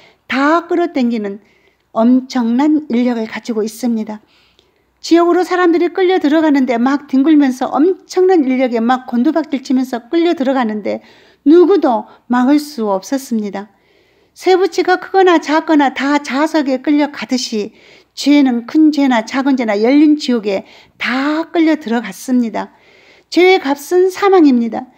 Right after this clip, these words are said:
지옥은 사망의 초소인 캄캄한 곳으로 끌려 들어가는데 저도 자석의 힘에 의해서 지옥으로 떨어졌습니다.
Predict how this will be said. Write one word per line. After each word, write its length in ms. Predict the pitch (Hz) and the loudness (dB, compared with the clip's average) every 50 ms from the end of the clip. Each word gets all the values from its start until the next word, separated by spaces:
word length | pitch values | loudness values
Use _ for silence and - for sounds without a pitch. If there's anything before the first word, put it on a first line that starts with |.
| _ _ _ _ _ | _ _ _ _ _
지옥은 540 | - - 320 359 381 392 359 349 330 302 294 | -2 2 4 4 4 4 4 4 2 2 0
사망의 640 | 294 294 330 349 370 370 370 359 330 320 311 311 | 0 -2 0 0 2 2 4 4 4 4 2 2
초소인 580 | 311 - 339 370 392 370 370 359 339 302 269 - | -2 -2 -2 -2 0 0 2 2 2 2 0 -2
캄캄한 720 | - - 392 415 403 403 - - - 427 427 415 415 381 | -4 -2 -2 0 0 -2 -6 -8 -4 -2 0 2 4 4
곳으로 380 | 320 285 294 302 262 262 254 254 | 4 2 0 0 -2 -2 -2 -2
끌려 260 | - 359 359 381 370 | 0 2 2 4 2
들어가는데 640 | 330 339 302 262 247 240 233 240 233 214 208 214 220 - - - - - _ _ _ | 2 2 0 0 0 -2 -2 -2 -2 -4 -4 -6 -8 -10 -16 -20 -20 -20 _ _ _
저도 500 | - - 294 320 254 349 349 330 269 - | -4 0 0 2 2 2 2 2 2 0
자석의 480 | - 254 262 294 302 311 320 269 302 285 | -2 -4 -4 -4 -2 -2 0 0 2 2
힘에 380 | 294 285 302 294 262 233 - - | 4 4 2 2 0 -2 -4 -4
의해서 520 | 262 254 269 285 277 269 247 262 233 202 | -2 0 0 2 2 0 -2 -4 -6 -8
지옥으로 520 | 208 - - - 277 277 269 247 233 214 214 - _ _ _ - | -8 -10 -6 -2 -2 -2 -2 -2 -4 -6 -8 -10 _ _ _ -4
떨어졌습니다. 880 | 320 330 339 349 339 311 277 277 - - 226 214 208 208 190 208 208 | -2 0 0 0 0 -2 -2 -4 -6 -8 -8 -8 -8 -8 -10 -10 -12